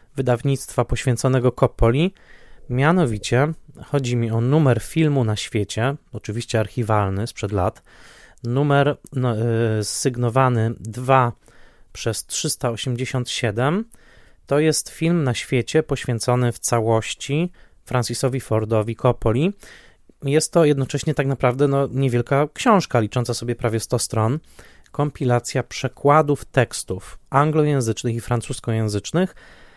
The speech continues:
i także wywiadów z Coppolą. Tutaj młodszym czytelnikom i młodszym widzom i młodszym słuchaczom można przypomnieć, dopowiedzieć, że Film na świecie to było takie niezwykłe wydawnictwo dyskusyjnych klubów filmowych, już, mm,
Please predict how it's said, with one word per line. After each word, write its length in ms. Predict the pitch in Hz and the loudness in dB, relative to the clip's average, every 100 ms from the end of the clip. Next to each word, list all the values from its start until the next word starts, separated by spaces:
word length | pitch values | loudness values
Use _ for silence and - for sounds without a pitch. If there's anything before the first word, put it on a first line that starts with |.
| _ - - | _ -10 -6
i 120 | 185 | 0
także 320 | 135 131 123 | 0 0 -2
wywiadów 540 | 117 120 143 123 127 | -2 2 2 4 0
z 60 | - | 0
Coppolą. 500 | - 123 - 95 - - - 113 | 0 0 2 -2 -4 -8 -4 0
Tutaj 240 | 131 131 | 4 4
młodszym 380 | 120 123 - 127 | 6 4 4 0
czytelnikom 720 | - 123 117 135 - 135 135 - | 0 2 4 4 2 2 2 0
i 120 | 113 | 0
młodszym 460 | 113 120 - 113 104 | 2 0 0 0 0
widzom 440 | 127 110 110 127 | 0 2 4 2
i 100 | - | 0
młodszym 420 | 110 113 - 113 | 0 0 0 -2
słuchaczom 580 | 104 98 120 - 113 113 - - - - - | 0 2 0 2 2 2 -2 -16 -20 -16 -2
można 400 | 107 110 113 110 | 0 2 2 0
przypomnieć, 840 | - 104 113 110 107 110 - - - | -2 -2 0 2 2 0 -2 -8 -4
dopowiedzieć, 600 | 101 107 98 113 117 101 | -2 -2 2 2 2 0
że 120 | 101 | -6
Film 260 | - 120 113 | -4 -2 0
na 120 | 110 | -2
świecie 440 | - 120 - 123 120 | 0 -4 0 0 0
to 100 | - | -4
było 160 | 98 104 | -2 -2
takie 240 | 104 - | -2 -2
niezwykłe 440 | 113 107 113 - 110 | -2 2 0 2 0
wydawnictwo 560 | 104 104 120 - - | 0 -2 -2 -4 -4
dyskusyjnych 580 | 107 - 110 - 117 107 | -4 -4 -4 -2 -2 -2
klubów 280 | - 113 107 | -4 -4 -6
filmowych, 560 | - 104 113 127 120 110 | -4 -2 2 2 0 -2
już, 340 | 110 - - | -8 -10 -12
mm, 180 | 104 98 | -10 -10